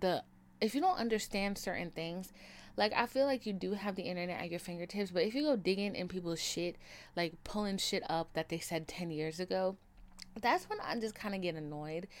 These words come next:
because I'm like, they didn't have the education then that they had today. Like, genuinely, what is the point of that? Like, please tell me what the point of it is. It's to deplatform them, I understand that, but it's like,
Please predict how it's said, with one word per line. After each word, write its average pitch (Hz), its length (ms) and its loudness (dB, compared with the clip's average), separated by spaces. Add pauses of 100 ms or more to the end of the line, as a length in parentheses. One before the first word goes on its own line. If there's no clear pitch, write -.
(300)
because 277 220 2
I'm 320 100 0
like, 320 140 2
they 294 140 4
didn't 480 160 4
have 359 220 0
the - 120 0
education 233 540 2
then 196 180 0
that 180 140 -2
they 175 60 0
had 170 260 -4
today. - 380 -10 (380)
Like, 226 200 2
genuinely, 277 560 4
what 214 260 6
is 262 140 8
the 196 80 0
point 175 240 -4
of 147 80 -8
that? 73 200 -8
Like, - 280 0
please 311 260 2
tell - 160 -2
me 233 60 2
what 196 140 0
the 175 80 0
point 180 200 -4
of 165 80 -4
it 160 140 -4
is. 160 180 -2 (300)
It's 240 160 6
to 269 140 0
deplatform 233 720 2
them, 180 120 0
I 170 160 -2
understand 170 540 -4
that, 156 240 -6 (380)
but 196 280 8
it's 240 220 4
like, 220 320 4